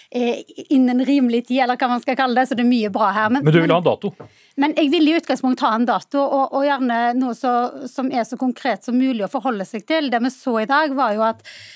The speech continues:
Speaker 1: eh, man først fikk høre om trinn to som kommer i, eh, i mai, så skal det gå, eh, kanskje tre
Speaker 2: Kanskje i
Speaker 1: uker.
Speaker 2: mai, vel, ja.
Speaker 1: Kanskje i mai,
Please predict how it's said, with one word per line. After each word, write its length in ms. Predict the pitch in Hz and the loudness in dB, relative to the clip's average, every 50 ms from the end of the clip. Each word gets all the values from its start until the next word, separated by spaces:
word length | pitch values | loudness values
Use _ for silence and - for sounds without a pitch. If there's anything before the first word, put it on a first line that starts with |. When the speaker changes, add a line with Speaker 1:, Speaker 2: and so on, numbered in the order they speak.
| - _ | -10 _
Speaker 1:
eh, 380 | 262 254 240 247 240 240 240 233 | -2 0 0 2 2 0 0 2
man 200 | 226 247 262 262 | 2 0 0 0
først 300 | 262 - 262 - - - | 0 -4 -4 -4 -4 -6
fikk 80 | 254 - 254 | -2 0 0
høre 80 | 240 220 | 0 0
om 140 | 220 220 | -2 -2
trinn 240 | - - 269 226 220 - | -2 -2 -2 -2 -2 -2
to 140 | - 233 | -4 -6
som 180 | 208 - 233 208 | -4 -4 -6 -6
kommer 540 | - - 262 240 202 202 208 214 214 220 - | -4 -2 -2 0 0 0 0 0 -2 -2 -4
i, 280 | 240 226 220 220 220 220 | -4 -6 -4 -4 -2 0
eh, 200 | 214 214 220 220 - - - - _ _ | 0 0 0 -2 -4 -10 -20 -20 _ _
i 80 | - 240 | -2 2
mai, 400 | 233 240 254 269 302 330 349 339 | 4 4 4 4 2 2 0 -2
så 180 | - - 247 226 | -2 -4 -8 -6
skal 140 | - - 247 | -4 -4 -4
det 120 | 254 240 | -4 -2
gå, 160 | 208 240 226 226 | -2 0 2 2
eh, 500 | 226 220 214 214 220 220 220 226 226 233 | 4 4 2 2 2 0 0 -2 -4 -2
kanskje 300 | - 233 226 - 233 226 | -4 -4 -4 -2 -6 -6
tre 220 | - - - 240 | -6 -6 -2 2
Speaker 2:
Kanskje 360 | 214 196 143 120 240 - 269 302 | 2 2 2 2 -2 0 2 4
i 20 | |
Speaker 1:
uker. 20 | |
Speaker 2:
mai, 220 | 226 127 104 92 90 | 4 4 2 2 0
vel, 200 | 101 110 101 - _ | -4 -6 -6 -6 _
ja. 120 | 139 120 - | -6 -6 -4
Speaker 1:
Kanskje 460 | 302 277 254 254 226 - - - 294 | -2 0 0 0 -2 -2 -2 -2 0
i 20 | |
mai, 320 | 269 262 262 277 349 403 | 2 2 2 2 2 0